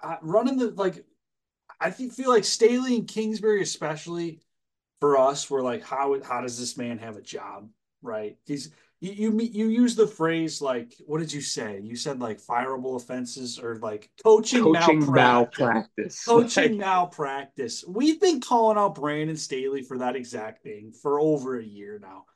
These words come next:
Speaker 2: Yeah,
Speaker 1: I still
Speaker 2: multiple
Speaker 1: circle
Speaker 2: play
Speaker 1: back
Speaker 2: calls.
Speaker 1: to that game that they won last year against the Browns when he just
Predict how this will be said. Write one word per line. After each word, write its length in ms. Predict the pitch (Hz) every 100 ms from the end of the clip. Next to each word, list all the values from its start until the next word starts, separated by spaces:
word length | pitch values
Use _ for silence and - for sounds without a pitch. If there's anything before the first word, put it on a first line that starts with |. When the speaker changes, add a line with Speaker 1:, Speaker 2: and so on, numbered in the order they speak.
| - 127
Speaker 2:
Yeah, 180 | 135 123
Speaker 1:
I 100 | -
still 420 | - - - 127
Speaker 2:
multiple 260 | 127 262 127
Speaker 1:
circle 440 | - 214 208 196
Speaker 2:
play 80 | 180
Speaker 1:
back 260 | 147 143 - -
Speaker 2:
calls. 220 | - _ _ _ -
Speaker 1:
to 120 | 190
that 320 | 170 160 123
game 320 | 151 156 165
that 120 | 156
they 140 | 147 135
won 240 | 127 139
last 380 | 127 127 120 -
year 140 | 123
against 260 | 117 113 -
the 80 | 117
Browns 520 | 113 104 107 110 -
when 140 | 123
he 200 | 120 151
just 280 | 127 151 -